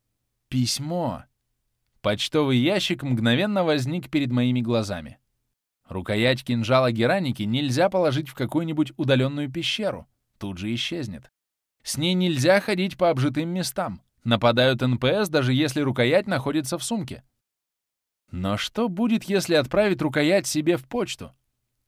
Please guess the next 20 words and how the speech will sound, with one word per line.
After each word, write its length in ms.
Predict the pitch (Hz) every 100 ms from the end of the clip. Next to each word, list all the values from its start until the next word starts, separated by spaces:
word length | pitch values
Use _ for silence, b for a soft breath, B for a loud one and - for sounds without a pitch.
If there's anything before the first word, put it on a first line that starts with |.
| _
Неужели 640 | 143 151 131 107 180 147
имитаторы 480 | 123 113 - - 131
настолько 480 | 120 113 156 151 160
продвинуты, 640 | - 104 170 233 131 90 B B
что 240 | - 165
учуют 360 | 156 131 220 131
предмет 380 | 143 131 156 127
мрака 380 | 123 175 208
и 180 | 220 214
в 100 | 190
почте? 480 | - 277 - - 85 _ _ _ _ _ _ _ _
Нужно 540 | 95 98 120 147 165
протестировать. 960 | 170 175 175 98 - 90 82 78 76 - _ _ _ _ _ _ _ _ _ _ _ _ _ _ _ _ _ _ _ _ -
«Приветствую, 720 | 139 147 214 247 - 160 139
уважаемый!» 720 | 139 143 220 240 143 92 - _ _ _ _ _ _ _ _ _ _ _ _ _ _ _
Обратился 640 | - 101 113 113 208 156 123
я 160 | 139
к 80 | 147
стражнику 560 | - 147 156 139 113 135
Анхурса, 520 | 220 - 107 95